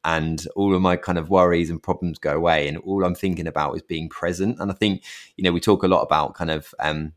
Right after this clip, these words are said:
living in the present. And when I'm in a race car, nothing beats it for me. Um, that's definitely my happy place. <laughs>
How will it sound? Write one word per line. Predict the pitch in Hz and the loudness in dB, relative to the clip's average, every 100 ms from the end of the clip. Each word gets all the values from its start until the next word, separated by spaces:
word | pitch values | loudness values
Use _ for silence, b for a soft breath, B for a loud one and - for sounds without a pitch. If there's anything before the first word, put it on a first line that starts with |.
| _ | _
living | 85 82 80 | 0 0 0
in | 78 | -4
the | |
present. | - 87 71 65 - _ _ - | 0 0 0 -8 -14 _ _ -6
And | 76 85 | -2 0
when | 87 | 0
I'm | 82 | 0
in | |
a | 76 | 0
race | 80 - | 0 -2
car, | 80 71 69 82 _ _ - | -2 0 0 -4 _ _ -12
nothing | 71 73 - 67 - | -4 -4 -4 -12 -10
beats | 65 - | -12 -10
it | 62 - _ _ | -12 -12 _ _
for | - 73 | -18 -12
me. | 58 90 110 - | -10 -12 -14 -6
Um, | 69 73 76 78 | -4 -4 -8 -4
that's | 65 - | -6 -4
definitely | - 78 57 | -2 -2 -2
my | 62 | -8
happy | 71 - | -10 -12
place. | - - - - 127 | -10 -10 -12 -8 -4
<laughs> | - 143 139 139 240 226 151 - - - - 262 277 262 | 4 4 4 4 2 2 -2 -12 -20 -20 -18 -14 -12 -12